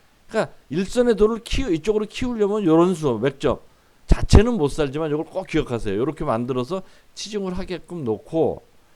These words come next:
일로 나갈 때 요렇게 키워서 버리는 겁니다. 놀 때 타이밍 요때 끊고 놀 때 먹여치고.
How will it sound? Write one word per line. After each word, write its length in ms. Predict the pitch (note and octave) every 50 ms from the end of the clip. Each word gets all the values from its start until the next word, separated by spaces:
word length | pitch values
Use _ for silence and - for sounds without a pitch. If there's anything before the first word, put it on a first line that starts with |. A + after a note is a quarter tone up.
| _ _
일로 160 | A2 B2 C#3+
나갈 440 | D3 B2+ F#2+ G2+ A2 B2 B2+ B2 B2
때 100 | - F3+
요렇게 200 | D#3 C#3+ C3+ B2+
키워서 400 | - - - B3+ B3+ G#3+ G3 F3
버리는 240 | D3 C3+ A2 G#2 F#2+
겁니다. 320 | F2+ E2 D2+ C#2+ C2+ C2+ - _ _ _ _ _ _ _ _ _ _ _ _ _
놀 240 | G#2 A2 C3+ D3+ D3 D3
때 140 | - G3+ E3+ - - -
타이밍 460 | - - A3+ G3+ G#3 G3+ G3 G3+ G#3 F3
요때 240 | D3+ B2+ - E3+
끊고 540 | - - F#3+ G#3 F#3 - E3+ C#3 G2 - - - _ _ _ _
놀 320 | - A#2+ C#3+ D#3 D3+ D3+
때 120 | - A3 G3+
먹여치고. 600 | D3+ B2 A#2+ B2 B2 B2 - - F2+ E2 D#2